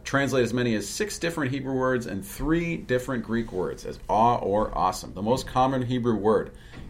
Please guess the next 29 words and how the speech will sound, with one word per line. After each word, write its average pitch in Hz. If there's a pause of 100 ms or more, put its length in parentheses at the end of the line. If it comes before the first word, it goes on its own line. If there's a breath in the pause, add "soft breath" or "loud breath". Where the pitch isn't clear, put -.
yare, 101
which -
I 92
have 82
no 104
idea 78
if 76
I'm 80
pronouncing 76
that 64
correctly, 64
occurs 120
in 113
various 151
forms 117
over 82
four 143
hundred 117
times 82
in 82
the 76
Old 87
Testament 87 (420 loud breath)
and 98
is 92
commonly 147
translated 98
as -
fear. -